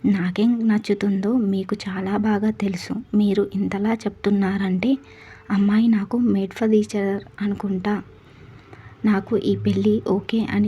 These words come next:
చెప్పి వెళ్ళిపోయాడు ఆకాష్. "వీడేంటండి ఇంత సింపుల్గా చెప్పి వెళ్ళిపోయాడు, అసలు ఒప్పుకుంటాడా అని తెగ భయపడిపోయాను," అంది సావిత్రి. "వాడు నా కొడుకు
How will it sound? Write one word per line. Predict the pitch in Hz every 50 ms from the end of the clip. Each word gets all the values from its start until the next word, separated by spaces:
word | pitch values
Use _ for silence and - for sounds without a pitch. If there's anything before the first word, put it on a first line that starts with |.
| 208 -
చెప్పి | 190 185 - - 214
వెళ్ళిపోయాడు | 220 196 196 196 196 196 196 - 196 190 190 185 190 180 185 208 240 -
ఆకాష్. | 240 233 220 220 190 175 175 - - - - - - - - - - - - - - - - - - - - - - - 190
"వీడేంటండి | 202 190 190 196 208 220 240 240 240 226 214 190 196 196 190 -
ఇంత | - 208 202 208 220
సింపుల్గా | 214 - 214 190 190 196 - 196 196 190 214 214 233
చెప్పి | 226 - 208 202 - - 214 208
వెళ్ళిపోయాడు, | 202 196 190 190 196 196 - 214 202 196 196 185 185 185 185 196 214 214 - - -
అసలు | 220 - - 202 202 - -
ఒప్పుకుంటాడా | 208 185 - - 214 - - 220 220 214 - 220 202 208 196 208 214 - -
అని | 214 208 208
తెగ | 214 - 190 175 196 208
భయపడిపోయాను," | 190 180 214 208 220 - 226 214 208 214 214 214 214 214 208 208 202 202 202 202 196 - -
అంది | 202 196 208 208 226
సావిత్రి. | 226 - 254 233 208 208 202 190 190 - - 185 202 214 - - - - - - - - - - - - - - - - - - - - - 190
"వాడు | 202 208 214 220 214 202
నా | 214 220 214 214 196 196
కొడుకు | 196 - 233 220 214 220 214 208 190